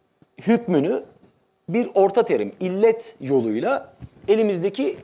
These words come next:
fere, önümüzdeki meseleye getiririz. Bir hükmün iletilmesi faaliyetidir. Böylece asıldan fere bir hüküm genişletmesi yaparız. Bunu fıkıhta yaparsınız. Fıkhi bir meselede, yani biranın haramlığı gibi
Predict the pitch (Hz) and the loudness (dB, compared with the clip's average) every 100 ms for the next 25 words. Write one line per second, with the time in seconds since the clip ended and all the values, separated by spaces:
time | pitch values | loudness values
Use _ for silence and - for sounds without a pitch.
0 | - - - 214 214 220 131 - - _ | -20 -8 2 4 6 6 4 0 -12 _
1 | _ 165 180 180 156 185 240 214 - 165 | _ -4 -2 0 0 0 0 -2 0 0
2 | 156 170 165 127 - - _ _ - 127 | 2 4 4 4 0 -14 _ _ -8 -6
3 | - 139 294 196 233 208 220 208 294 294 | -4 -4 -6 -4 -4 -2 -4 -4 -4 -2
4 | 233 214 214 202 208 196 196 - - 95 | 0 2 2 2 2 2 0 0 -4 -6
5 | 87 85 - 170 - _ _ _ _ - | -4 -8 -8 -10 -12 _ _ _ _ -20
6 | - _ _ _ _ _ _ _ - 233 | -20 _ _ _ _ _ _ _ 2 4
7 | 214 190 262 - - _ _ _ - 196 | 4 2 0 -2 -12 _ _ _ 0 2
8 | 208 202 170 254 - - _ _ _ _ | 4 4 2 0 -4 -14 _ _ _ _
9 | _ _ _ _ _ - - 180 180 247 | _ _ _ _ _ -14 0 4 6 4
10 | - - 165 240 392 - - 208 262 226 | 0 -10 -6 -4 -6 -10 -6 0 2 4
11 | 170 147 - 123 113 107 101 - 76 - | 4 2 0 -2 -4 -6 -6 -8 -10 -12
12 | - _ _ _ _ _ _ _ _ _ | -14 _ _ _ _ _ _ _ _ _
13 | _ _ _ _ 202 311 226 - 269 311 | _ _ _ _ -4 -2 -2 -2 -2 2
14 | 254 156 120 92 85 - 190 320 285 185 | 4 4 0 -2 -8 -6 0 2 4 2
15 | 147 113 101 101 107 127 123 117 113 101 | 2 2 0 -2 0 2 4 2 -4 -4
16 | 113 101 95 90 123 277 | -4 -4 -4 -6 -6 -8